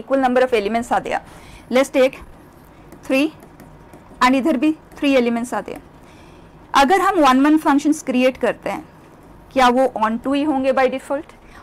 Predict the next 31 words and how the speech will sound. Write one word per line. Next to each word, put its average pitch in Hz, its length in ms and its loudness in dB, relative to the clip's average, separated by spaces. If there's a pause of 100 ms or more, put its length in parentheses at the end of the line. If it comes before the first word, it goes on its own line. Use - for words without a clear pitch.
(100)
और 269 100 2
अगर 349 160 4
आप 370 120 2
कोई 381 120 2 (120)
on 247 180 4
to 302 160 -2
function 294 320 -2
create 277 260 0
करते 254 300 0
हो 240 140 6
वन 202 180 -2
वन 226 180 0
ही 277 60 0
होगा 277 240 2
by 247 160 2
default, 247 420 -8 (240)
right? 214 260 -2 (160)
तो 302 120 6
अगर 294 280 4
आपको 339 240 2
इस 302 240 -2
situation 269 420 -2
में 285 160 0
bijective 240 560 2 (100)
functions 269 340 -2
frame 247 240 -4
करने 233 260 -4
के 247 100 -8
लिए 233 80 0
कहा 226 240 -4
जाए 214 220 -4